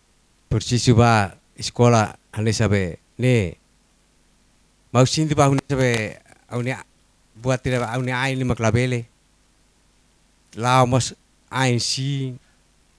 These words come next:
lima mas si. Ne ba usinte ba sirnai li-, sirnai lima ne, lai da rumah,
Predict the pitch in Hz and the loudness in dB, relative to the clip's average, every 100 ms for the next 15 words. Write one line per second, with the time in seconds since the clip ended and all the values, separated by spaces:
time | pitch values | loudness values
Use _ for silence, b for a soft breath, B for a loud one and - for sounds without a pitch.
0 | _ _ _ 104 127 131 123 123 120 - | _ _ _ -6 -2 0 0 -2 -2 -6
1 | 131 143 139 131 - _ _ _ _ _ | -6 -8 -8 -10 -18 _ _ _ _ _
2 | _ _ _ _ _ _ _ _ _ _ | _ _ _ _ _ _ _ _ _ _
3 | - 131 127 123 135 135 127 - 127 135 | -8 0 0 0 -2 0 0 -2 0 0
4 | 135 123 117 151 160 110 113 _ _ _ | 0 -2 -2 0 0 -6 -16 _ _ _
5 | _ - 131 139 147 135 151 156 156 139 | _ -10 -4 0 0 2 2 2 2 0
6 | 117 - _ _ _ 127 143 139 135 156 | -4 -10 _ _ _ -2 2 2 4 4
7 | 147 | 2